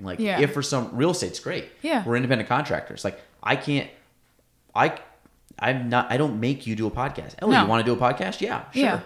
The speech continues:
Speaker 1: Like, "Great, let's do it." Like, but the idea in real estate, you could say, "No, Gail, I don't wanna do that
Speaker 2: Yeah,
Speaker 1: stupid
Speaker 2: no,
Speaker 1: podcast."
Speaker 2: do the podcast or you're fired. <laughs>
Speaker 1: Yeah, like,
Speaker 2: Yeah.
Speaker 1: yeah, like, "I don't wanna do it." And the same thing, like,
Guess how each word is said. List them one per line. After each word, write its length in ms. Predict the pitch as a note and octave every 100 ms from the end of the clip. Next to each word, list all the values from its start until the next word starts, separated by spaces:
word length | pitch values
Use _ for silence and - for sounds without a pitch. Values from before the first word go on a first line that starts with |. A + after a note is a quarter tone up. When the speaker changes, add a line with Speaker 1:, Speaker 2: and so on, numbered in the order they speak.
| -
Speaker 1:
Like, 340 | C3+ C3+ -
"Great, 300 | - G3+ -
let's 140 | A#2 -
do 140 | F#3
it." 80 | C#3
Like, 180 | A#2 - - - - _ - B2 - _ -
but 160 | C#3
the 120 | C#3
idea 340 | B2+ B2 D3 C#3
in 140 | A#2
real 100 | A#2+
estate, 200 | F3+ G#2+
you 120 | E2 -
could 120 | -
say, 140 | -
"No, 220 | E2+ F2 B2
Gail, 140 | C3 A2+
I 20 |
don't 100 | A#2+
wanna 140 | F#2
do 40 | C#3+
that 40 |
Speaker 2:
Yeah, 160 | C4 G#3+
Speaker 1:
stupid 140 | F#3+
Speaker 2:
no, 60 | A#3
Speaker 1:
podcast." 260 | F#3+ D3 D#3
Speaker 2:
do 60 |
the 60 | A#3+
podcast 420 | A#3+ A3+ A3+ G3
or 40 | F#3
you're 100 | F3
fired. 440 | G#3 F#3+ F3 -
<laughs> 40 | C#5
Speaker 1:
Yeah, 300 | C#4 A#3 -
like, 160 | C#4+ B3+
Speaker 2:
Yeah. 220 | C4 G3+
Speaker 1:
yeah, 160 | F3
like, 160 | B2+ A#2+
"I 80 | C3
don't 80 | D#3+
wanna 120 | C3+
do 140 | G#2+ A#2
it." 80 | E3
And 80 | E3+
the 60 |
same 240 | D#3 E3+ D#3+
thing, 160 | F#3+
like, 240 | C3 G2+